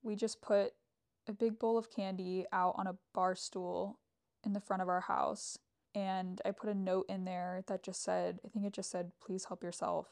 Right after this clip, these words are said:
happy Halloween," with a little smiley face. <laughs>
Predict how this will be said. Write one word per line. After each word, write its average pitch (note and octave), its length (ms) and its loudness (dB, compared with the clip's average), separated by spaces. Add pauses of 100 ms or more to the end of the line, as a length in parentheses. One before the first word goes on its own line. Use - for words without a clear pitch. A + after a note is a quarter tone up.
happy - 160 -8
Halloween," A3 500 -4 (320)
with - 80 -4
a B3+ 40 0
little A#3+ 160 0
smiley A#3+ 400 -10
face. - 500 -10 (520)
<laughs> - 640 -2